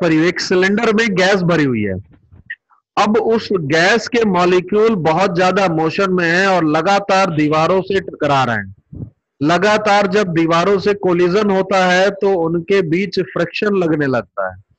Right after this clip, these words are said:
फ्रिक्शन के दौरान एक तो पहली बात तो heat भी थोड़ी बहुत मिलती है, दूसरा जो दीवार पर टक्कर होती है उससे pressure generate हो जाता है, इस वजह से pressure होता है।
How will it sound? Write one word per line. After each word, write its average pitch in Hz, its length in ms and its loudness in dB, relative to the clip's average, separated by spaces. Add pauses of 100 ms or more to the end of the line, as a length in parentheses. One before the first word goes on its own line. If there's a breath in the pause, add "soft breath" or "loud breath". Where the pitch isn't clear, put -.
(400)
फ्रिक्शन 180 440 -4
के 208 200 -2
दौरान 165 360 0
एक 196 140 0
तो 208 180 -4
पहली 190 320 0
बात 190 220 0
तो 196 200 -2
heat 135 300 -2
भी 170 140 -2
थोड़ी 190 280 -2
बहुत 196 300 -2
मिलती 180 320 -2
है, 139 160 -2 (540)
दूसरा 156 500 0
जो 226 260 2 (100)
दीवार 160 400 0
पर 220 220 -2
टक्कर 220 380 -2
होती 208 280 -2
है 226 60 -2
उससे 214 320 -2
pressure 160 460 -2
generate 143 460 -2
हो 123 80 -4
जाता 110 200 -6
है, - 540 -20 (1300)
इस 226 180 -2
वजह 214 260 2
से 220 180 0
pressure 156 400 0
होता 113 320 -4
है। 104 60 -6